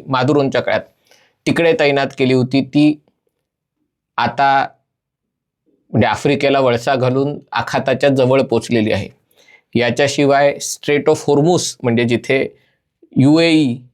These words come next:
आणि इराण यांच्यामध्ये अगदी चिंचोळी पट्टी आहे, जिकडनं आखातातलं पन्नास टक्के तेलाची वाहतूक तिकडनं येते, तिकडे इराण काहीतरी हल्ला करेल. त्यामुळे तिथे अमेरिकेने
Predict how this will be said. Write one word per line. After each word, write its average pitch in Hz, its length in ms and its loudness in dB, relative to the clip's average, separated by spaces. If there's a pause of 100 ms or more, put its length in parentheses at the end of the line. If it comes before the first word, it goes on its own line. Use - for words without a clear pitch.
(140)
आणि 131 440 -2 (260)
इराण 147 300 2
यांच्यामध्ये 131 480 -2
अगदी 135 400 -2
चिंचोळी 143 500 0
पट्टी 131 320 -4
आहे, 123 100 0
जिकडनं 143 480 0 (380)
आखातातलं 131 680 -2
पन्नास 156 500 -2
टक्के 156 280 -4
तेलाची 139 440 -2
वाहतूक 135 440 -2
तिकडनं 151 400 0
येते, 120 460 -4 (840)
तिकडे 170 300 0
इराण 143 320 0
काहीतरी 143 320 -2
हल्ला 135 300 0
करेल. 143 380 -2
त्यामुळे 135 260 -2 (100)
तिथे 135 220 -2
अमेरिकेने 131 840 -2